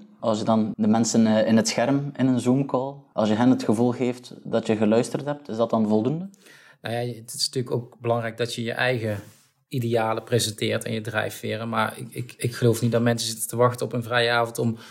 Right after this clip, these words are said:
Speaker 2: om de hele avond een betoog te horen van, "En dit ga ik doen en dit wil ik bereiken." De, je moet vooral laten zien wie je als persoon bent, wat jou drijft om dit te doen.
Speaker 1: Nee.
Speaker 2: En vervolgens op te halen van wat er, wat er beter kan en welke suggesties zij hebben. Ik denk dat mensen ook graag gehoord worden.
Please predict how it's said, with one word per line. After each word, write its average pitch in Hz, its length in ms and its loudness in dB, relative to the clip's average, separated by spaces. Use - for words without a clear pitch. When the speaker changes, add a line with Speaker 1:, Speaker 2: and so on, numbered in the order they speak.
Speaker 2:
om 120 120 -4
de 110 80 0
hele 123 320 4
avond 123 360 -2
een 120 80 4
betoog 135 400 2
te 127 100 -2
horen 123 320 2
van, 123 280 -2
"En 120 140 -4
dit 123 180 -2
ga 131 160 -2
ik 123 100 -2
doen 123 160 2
en 117 100 2
dit 123 160 0
wil 127 100 0
ik 117 100 2
bereiken." 120 380 0
De, - 240 2
je 127 120 -4
moet 135 220 4
vooral 127 220 2
laten 123 240 2
zien 127 140 2
wie 123 100 4
je 120 60 2
als 113 100 -2
persoon 143 400 0
bent, 165 340 -2
wat 113 180 0
jou 131 200 4
drijft 123 640 0
om 113 120 0
dit 117 160 4
te 117 100 -12
doen. 139 420 0
Speaker 1:
Nee. 123 180 -2
Speaker 2:
En 117 120 2
vervolgens 120 420 2
op - 160 -4
te - 80 -2
halen 113 480 2
van 113 320 0
wat 120 220 2
er, 113 200 -2
wat 120 160 0
er 123 60 -4
beter 131 340 2
kan 110 280 0
en 110 140 -2
welke 113 200 0
suggesties 120 440 0
zij 139 140 0
hebben. 120 180 0
Ik 110 60 -6
denk 120 140 -4
dat 113 120 -4
mensen 117 280 -6
ook 117 120 -14
graag 117 260 -4
gehoord 127 300 2
worden. 107 460 0